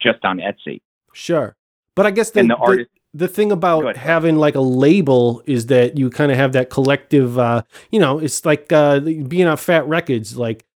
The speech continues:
Speaker 2: even if you
Speaker 1: Yep.
Speaker 2: could do it all by yourself, which, you know, any band can market their own music by themselves these days, but being part of a label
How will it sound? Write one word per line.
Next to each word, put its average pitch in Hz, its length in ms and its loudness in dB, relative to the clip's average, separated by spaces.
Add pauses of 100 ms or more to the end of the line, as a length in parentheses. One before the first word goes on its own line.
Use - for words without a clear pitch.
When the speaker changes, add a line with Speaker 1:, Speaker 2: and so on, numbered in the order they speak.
(200)
Speaker 2:
even 202 260 2
if 160 120 2
you 180 80 -2
Speaker 1:
Yep. 226 100 4
Speaker 2:
could 147 380 2
do 180 180 6
it 165 120 6
all 147 220 2
by 147 180 0
yourself, 131 640 0
which, 131 340 -4
you 190 120 0
know, 131 120 0
any 185 220 2
band 160 360 4
can 135 120 0
market 139 360 0
their 131 160 2
own 123 160 0
music 143 340 2
by 127 140 0
themselves 131 440 0
these 117 220 -4
days, 113 360 -4 (380)
but 147 160 2
being 170 280 4
part 170 440 -2
of 139 140 0
a 127 60 2
label 135 760 4